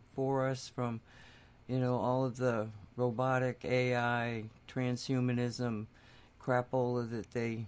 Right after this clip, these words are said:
have in their mind and the depopulation of the, all of that, that stuff. Well, the problem is, is that more and more people are breaking that contract.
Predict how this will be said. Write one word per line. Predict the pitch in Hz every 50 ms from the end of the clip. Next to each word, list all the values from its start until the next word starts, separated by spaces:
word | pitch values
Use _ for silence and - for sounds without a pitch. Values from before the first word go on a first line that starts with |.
| 98 - -
have | 113 113 113 113 113
in | 120 113
their | 113 113
mind | 107 117 113 110 117 120 117 107 110
and | 110 110
the | 110 113
depopulation | 107 104 127 123 120 - 135 117 117 117 - 120 113 110 113 113 113 113 - - 110
of | 110
the, | 104 110 107 -
all | - 131 135 139 131
of | 120 113
that, | 110 104 - - - - -
that | - 101 95 67 -
stuff. | - - - - 62 - - - - - - - - - - -
Well, | - 151 151 139 123 - - - - - - - - - - - - - - - - - - - - - - - -
the | - 147
problem | - - 185 190 202 214 220 208 180 160 151 147
is, | 139 135 135 135 131 127 - -
is | 143 139 139 135 123 -
that | 143 139 131 127 - - -
more | 147 143 147 160 170 175 170
and | 160
more | 156 151 147 147 147
people | - - 175 170 160 - - 135 131
are | 123
breaking | 117 120 147 143 147 143 - - 139 135
that | 120 120 123 120 - -
contract. | - 139 131 135 139 139 127 - - 60 50 - - - - -